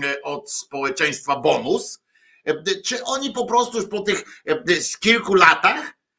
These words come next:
wszyscy są terleckimi, rozumiesz, którzy mają wy-, wypieprzone od początku. Jeden Terlecki, który w ogóle od początku, jak go wygrali pierwszy, pierwszy raz, to chyba tam powiedział, niech pani spieprza, nie?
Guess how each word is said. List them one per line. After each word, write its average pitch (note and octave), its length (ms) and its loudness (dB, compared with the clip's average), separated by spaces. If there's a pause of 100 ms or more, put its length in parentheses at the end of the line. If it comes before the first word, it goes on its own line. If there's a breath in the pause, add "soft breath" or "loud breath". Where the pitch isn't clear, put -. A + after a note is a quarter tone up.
(840)
wszyscy - 480 2
są A3+ 260 -2
terleckimi, G3 880 0
rozumiesz, B2+ 520 -4
którzy D3 180 -14
mają E3 240 -2
wy-, F3 240 -2
wypieprzone E3+ 580 0
od D#3+ 140 -4
początku. - 460 -2
Jeden D#3 240 2
Terlecki, C#3+ 520 2
który C3 220 -6 (260 loud breath)
w A2+ 100 -2
ogóle D3+ 380 2
od D3+ 180 -6
początku, D3 400 -4
jak A2+ 140 -4
go - 140 -2
wygrali D#3+ 400 4
pierwszy, D3 420 0 (420 loud breath)
pierwszy G3 360 4
raz, E3 260 2
to C#3+ 100 -6
chyba C#3 220 2
tam D3+ 200 -2
powiedział, C#3+ 300 0
niech D3+ 200 -2
pani C3 240 0
spieprza, G#2+ 460 -6
nie? F2 200 -12